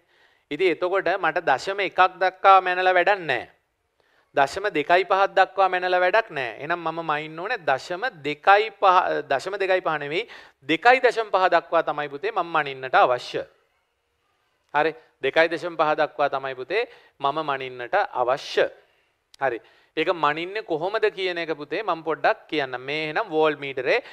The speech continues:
එහෙනම් වෝල්ට් මීටරේ පරාසය පැත්තකින් ලියා ගන්න දෙකයි දශම පහයි.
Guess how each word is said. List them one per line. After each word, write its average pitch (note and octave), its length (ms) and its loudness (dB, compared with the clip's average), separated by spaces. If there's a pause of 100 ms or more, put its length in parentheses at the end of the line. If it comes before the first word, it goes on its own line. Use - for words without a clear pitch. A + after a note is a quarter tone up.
(140)
එහෙනම් D#3 200 -8
වෝල්ට් D#3+ 280 2
මීටරේ E3+ 360 0
පරාසය D#3 500 4
පැත්තකින් D3+ 420 -2
ලියා D3 260 2
ගන්න F#3 220 -6
දෙකයි D3+ 300 0
දශම D3+ 260 -6
පහයි. B2+ 260 -2